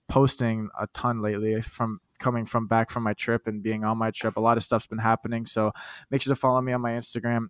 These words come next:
at C J dot Abate. And then also make sure to follow me on Snapchat 'cause I usually post daily, if not, like, every other day, but I'm always usually posting and active, um, at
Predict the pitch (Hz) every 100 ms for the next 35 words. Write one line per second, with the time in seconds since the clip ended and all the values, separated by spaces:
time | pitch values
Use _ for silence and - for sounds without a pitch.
0 | - 117 117 - - 123 113 120 110 113
1 | 113 98 110 113 - 120 120 107 117 -
2 | 127 131 139 127 120 127 - 131 123 -
3 | 113 - 123 123 120 120 110 107 - 127
4 | 127 - 131 123 - - 123 170 165 156
5 | - 143 127 135 135 139 139 - - -
6 | 123 123 127 131 123 117 113 110 113 113
7 | 113 117 113 113 110 110 110 107 104 104
8 | 113 110 - 107 76 107 - 107 104 -
9 | _ 110 107 107 110 - _ - 139 139